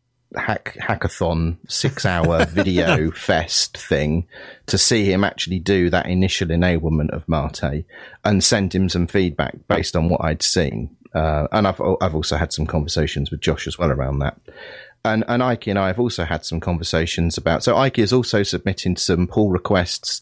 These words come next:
Speaker 1: to, uh, the Mate desktop to make notifications interactive. That was a recent thing
Speaker 2: Oh,
Speaker 1: that Ike
Speaker 2: fantastic.
Speaker 1: did. And you, nobody knows about that because we didn't publicize it.
Speaker 2: That's huge.
Speaker 1: And, you know,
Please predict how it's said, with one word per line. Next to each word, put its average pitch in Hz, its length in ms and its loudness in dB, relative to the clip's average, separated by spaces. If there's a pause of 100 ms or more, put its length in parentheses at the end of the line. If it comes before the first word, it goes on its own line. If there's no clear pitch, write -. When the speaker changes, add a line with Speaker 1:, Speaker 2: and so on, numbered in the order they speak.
Speaker 1:
to, 90 520 4
uh, 87 240 4
the - 80 -6
Mate 82 420 0
desktop - 480 0 (500)
to 98 200 4
make 92 340 2
notifications 87 920 0
interactive. 92 720 0
That - 180 0
was 82 140 -4
a 80 40 0
recent 85 480 0
thing 90 200 0
Speaker 2:
Oh, - 20 2
Speaker 1:
that 85 80 2
Ike 110 280 0
Speaker 2:
fantastic. 110 280 0 (120)
Speaker 1:
did. - 0 - (340)
And 120 240 2
you, 117 200 0
nobody 95 500 0
knows 107 240 2
about 104 240 0
that - 180 0
because 104 280 -4
we 101 80 -2
didn't 90 240 -6
publicize 65 640 -2
it. 71 140 -6 (100)
Speaker 2:
That's 123 260 2
huge. 131 260 0
Speaker 1:
And, 98 720 0
you 117 120 0
know, 95 200 2